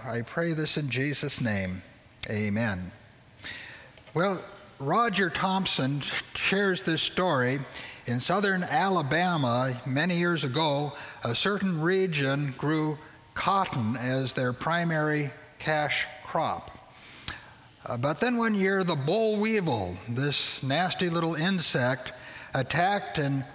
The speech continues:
wiped out the entire harvest. It was devastating for the farmers.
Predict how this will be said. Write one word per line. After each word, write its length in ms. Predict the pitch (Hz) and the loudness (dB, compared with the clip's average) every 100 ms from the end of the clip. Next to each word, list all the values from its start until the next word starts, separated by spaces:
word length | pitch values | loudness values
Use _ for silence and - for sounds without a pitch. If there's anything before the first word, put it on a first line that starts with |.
| - - | -18 -6
wiped 460 | 120 165 208 - 196 | 0 2 2 0 2
out 360 | 202 170 165 | 4 2 2
the 100 | 156 | 0
entire 680 | 143 143 175 165 170 160 143 - - | 0 2 2 2 4 2 0 -6 -16
harvest. 800 | - 170 196 175 123 85 - - - - - - | -4 0 2 2 0 0 -2 -6 -10 -16 -12 -2
It 60 | |
was 180 | 160 156 | 2 2
devastating 800 | 156 185 202 - - 151 135 135 | 2 2 2 0 0 2 2 2
for 180 | 127 139 | 0 0
the 100 | 143 | 0
farmers. 680 | - 202 170 107 92 - | 2 2 2 2 0 -2